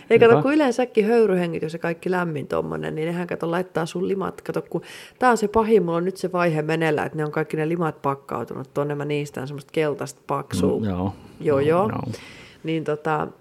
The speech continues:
Speaker 1: niin
Speaker 2: Laitetaan
Speaker 1: toi
Speaker 2: kuvia
Speaker 1: laittaa ne
Speaker 2: siihen.
Speaker 1: liikkeelle, kato, että sit ne poistuu sieltä.
Speaker 2: Niin, mä, mä kysyin sulta, että mä kysyin miksi. <laughs> Eikö tota, mä kysyin, että nenäkannu.
Speaker 1: Joo.
Speaker 2: Jos on nenätukos, nenäkannu.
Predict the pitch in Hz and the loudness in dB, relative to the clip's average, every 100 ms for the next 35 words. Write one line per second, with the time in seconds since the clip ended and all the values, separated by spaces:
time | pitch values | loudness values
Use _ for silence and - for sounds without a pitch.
0 | - 165 101 160 240 214 175 190 180 180 | -6 0 2 4 6 6 6 6 4 4
1 | 220 254 - - 143 139 147 143 143 165 | 4 2 2 0 -2 0 0 0 -2 -8
2 | 165 147 - - 202 190 156 - - - | -6 -6 -8 -12 -4 -4 -6 -12 -16 -16
3 | - 185 - - - _ _ _ - _ | -16 -18 -20 -20 -20 _ _ _ -20 _
4 | _ 113 107 95 107 - _ - 123 - | _ 0 2 2 0 -4 _ -4 -2 0
5 | 156 135 98 107 62 64 - _ _ _ | 2 4 4 2 0 -2 -6 _ _ _
6 | - 104 - 120 - 123 131 151 147 - | -10 -8 -2 0 2 2 2 2 0 -2
7 | - - 143 139 127 139 - 170 175 120 | -2 4 6 8 10 10 8 10 10 10
8 | 127 131 147 131 120 104 - 101 - _ | 8 6 6 6 6 6 4 0 -2 _
9 | _ - - - _ - 135 117 95 - | _ -20 -20 -20 _ 0 6 6 4 0
10 | - 110 - - _ _ - 156 180 202 | -8 -10 -16 -20 _ _ -12 -8 -6 -4
11 | - 120 - 117 123 123 - 107 - 104 | 4 4 4 4 6 6 6 4 4 -2
12 | - 117 110 95 - - | -2 0 0 -2 -8 -10